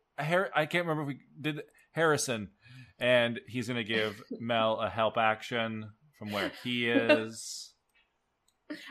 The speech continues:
Speaker 2: A helping hand, if you will.
Speaker 1: A helping hand. That is a couple of our other allies. You hear, uh, some yelling coming from the rock wall.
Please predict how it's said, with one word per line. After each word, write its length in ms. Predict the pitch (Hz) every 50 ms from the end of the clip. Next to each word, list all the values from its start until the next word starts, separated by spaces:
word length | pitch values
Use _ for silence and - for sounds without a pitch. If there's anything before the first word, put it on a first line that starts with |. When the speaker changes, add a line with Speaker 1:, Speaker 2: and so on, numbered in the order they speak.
| - -
Speaker 2:
A 100 | 233 240
helping 540 | 220 - 269 262 262 262 269 262 254 247 -
hand, 420 | 214 202 180 165 160 156 151 147
if 160 | 175 185 -
you 100 | 175 160 156
will. 360 | 170 165 160 190 220 - - - _ _ _ - - 107 - -
Speaker 1:
A 120 | 135 117
helping 500 | 95 - 123 127 127 120 - 127 117 113 110
hand. 640 | 98 107 120 117 113 113 110 110 110 110 110 110 110 107 _ _ _ _ _ _ _ _ _ _ _ _ _
That 140 | 98 98 95
is 140 | 95 95 87
a 40 | 95
couple 280 | - 101 92 - 95 92
of 100 | 87 82
our 160 | 92 90 -
other 220 | 98 95 95 95 92 -
allies. 840 | 98 95 95 95 98 98 98 98 98 98 98 98 98 95 95 - - -
You 160 | - 113 110
hear, 680 | 104 - - 120 113 110 107 107 104 107 104 104 101 101 _ _ _ _ _ _ _
uh, 360 | - 107 104 104 101 101 101 101 101 -
some 420 | - - 120 110 104 104 104 104 - -
yelling 580 | 120 120 139 151 151 147 147 143 143 143 143 - -
coming 320 | - 120 117 117 117 113 110
from 520 | - - - 120 117 113 110 107 107 110 107 - 110
the 280 | 98 107 104 101 98 95 -
rock 460 | - 101 98 110 120 120 120 117 117 -
wall. 720 | 110 110 113 113 113 113 110 110 110 110 110 110 110 104 _